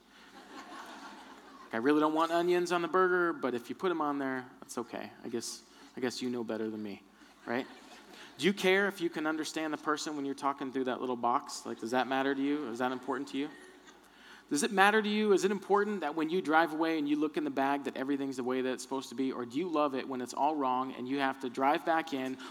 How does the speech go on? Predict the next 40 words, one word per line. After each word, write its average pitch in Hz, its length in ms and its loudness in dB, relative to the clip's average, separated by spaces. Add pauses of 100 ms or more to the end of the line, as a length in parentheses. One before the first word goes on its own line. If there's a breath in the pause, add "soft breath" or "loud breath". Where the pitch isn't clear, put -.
walk 165 240 4
into 180 200 2
the 175 80 4
restaurant, 143 520 0
stand 180 320 2
there, 139 160 0
wait 175 240 4
for 208 160 -2
them 170 180 0
to - 100 -8
fix 226 320 0
your 202 120 2
order 160 300 0
and 139 140 -2
put 185 140 2
it 185 100 4
back 160 200 2
together, 139 320 0 (180 loud breath)
which 254 180 2
is 190 120 2
the 170 60 4
whole 285 180 6
reason 247 280 6
you 180 100 6
went 196 120 2
through 175 80 0
the 147 80 2
drive-thru 170 460 8
in 135 80 2
the 123 40 -4
first - 360 4
place, 135 280 0
so - 160 0
you 147 120 4
wouldn't 160 220 2
have 156 180 2
to 143 80 -2
deal 175 280 6
with 135 180 -4
that? 120 300 2